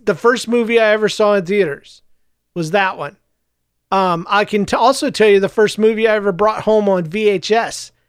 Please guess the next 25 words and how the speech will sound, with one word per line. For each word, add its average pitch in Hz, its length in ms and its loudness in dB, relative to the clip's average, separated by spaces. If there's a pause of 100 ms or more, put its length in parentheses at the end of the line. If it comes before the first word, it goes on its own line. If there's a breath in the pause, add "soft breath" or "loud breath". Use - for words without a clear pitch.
(180)
and 185 100 0
was 175 140 -4
allowed 196 340 0
to 185 100 -4
watch, 180 600 -2 (1120)
because 180 460 -4
that 233 260 0
was 190 140 0
a 190 80 4
whole 208 600 4
new 196 320 0
thing 156 460 -4
too, 220 320 -2
is 143 120 -4
bringing 190 400 0
home 202 320 2
movies. 139 500 -6 (1000)
I 190 100 0
brought 220 320 -2
home 180 580 0 (300)
The 160 120 -2
Burbs 143 840 -2 (960)
with 170 200 -6
Tom 190 340 -2
Hanks. 151 520 -8